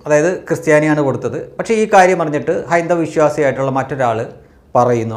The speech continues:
ആവശ്യപ്പെടുന്നു, അതിൻ്റെ മൂല്യം, അതിൻ്റെ മാറ്റ് നോക്കണം എന്ന് പറയുന്നു. എന്തായിരിക്കും അവസ്ഥയല്ലേ? ആ, ആ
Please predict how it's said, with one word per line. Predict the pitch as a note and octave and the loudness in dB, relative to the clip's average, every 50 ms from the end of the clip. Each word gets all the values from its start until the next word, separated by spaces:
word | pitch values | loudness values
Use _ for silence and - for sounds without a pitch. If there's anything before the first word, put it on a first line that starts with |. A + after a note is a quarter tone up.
| A#2+ A#2+ | -4 -4
ആവശ്യപ്പെടുന്നു, | B2+ A#2+ - D3 A#2+ A#2 A2 G#2 G#2 A2 C#3+ - - - _ _ _ _ _ _ - D3+ | -4 -4 -4 -8 -8 -8 -8 -8 -10 -12 -14 -16 -20 -20 _ _ _ _ _ _ -2 -2
അതിൻ്റെ | D3+ E3+ D#3+ D#3+ E3+ D#3+ - D#3 D3 | -2 0 0 2 2 2 2 0 -4
മൂല്യം, | C#3+ D#3 D#3+ E3 D#3 C#3+ A#2+ G#2+ - B2+ | -2 -2 -2 0 0 -2 -2 -4 -4 -6
അതിൻ്റെ | C3+ C#3+ C#3 D3 C#3+ C#3 | -4 -4 -4 -4 -2 0
മാറ്റ് | C#3 C#3 D#3 F3 - - F#3 C#3+ C3 | 0 2 0 0 -2 -2 -2 -2 -2
നോക്കണം | B2+ A#2 - B2+ C3 B2 - B2 A#2+ | -4 -4 -6 -8 -8 -8 -8 -8 -8
എന്ന് | A#2 A#2 A2 A2 | -8 -6 -6 -6
പറയുന്നു. | A2 G#2+ A2 G#2+ G2+ G2+ G2+ - - _ _ - - _ _ - - - _ _ - A#2 A#2+ | -6 -6 -8 -10 -10 -14 -16 -20 -20 _ _ -20 -20 _ _ -20 -20 -20 _ _ -8 -6 -4
എന്തായിരിക്കും | B2 C3+ C#3 C#3+ C#3 B2 A2+ A2+ G#2+ A2 G#2+ G#2+ G#2+ | -4 -2 0 0 0 0 0 -2 -6 -8 -10 -10 -12
അവസ്ഥയല്ലേ? | G#2 - - A#2 G#2+ G2 G2+ - - F3 G#3 | -12 -10 -10 -8 -8 -8 -8 -2 2 4 6
ആ, | A3+ A#3+ G#3+ - - - - - D3+ D#3+ | 6 6 4 0 -4 -8 -14 -6 0 4
ആ | F3+ | 4